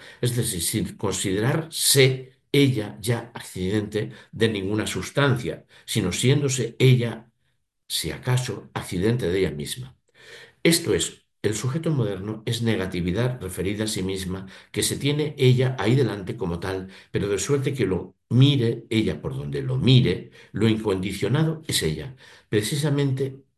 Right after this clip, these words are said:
es, eh, precisamente en la, en la conciencia escéptica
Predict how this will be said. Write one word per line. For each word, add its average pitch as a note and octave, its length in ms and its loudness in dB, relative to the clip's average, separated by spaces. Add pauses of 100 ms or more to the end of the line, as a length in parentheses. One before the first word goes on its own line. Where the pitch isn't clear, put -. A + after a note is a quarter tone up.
(120)
es, - 480 2
eh, - 460 -2
precisamente A#2+ 720 0
en F2+ 60 -6
la, D#2+ 240 -6
en G2+ 120 -2
la F#2 120 -6
conciencia B2+ 440 -4
escéptica F#2+ 680 -6